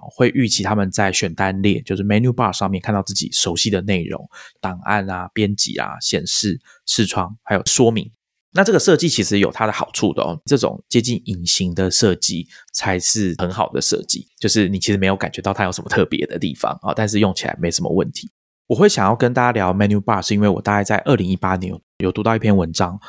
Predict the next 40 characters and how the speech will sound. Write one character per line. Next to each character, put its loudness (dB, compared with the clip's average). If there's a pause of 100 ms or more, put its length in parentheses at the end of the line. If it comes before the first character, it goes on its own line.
(220)
作 4
者 0
是 0
Jack 2 (100)
Welbon， 0
他 0
主 2
要 6
在 4
谈 -2 (160)
mac 0
O 2
S 0
的 -2
menu 4
bar 0
的 -14
设 2
计。 -2 (280)
他 4
在 6
那 6
篇 4
文 4
章 0
里 -6
面 0
一 -2
开 -2
始 -2
哦， -6
请 0
大 0
家 2
看 -4
两 -2
张 -6
图， -12 (260)
一 0
张 0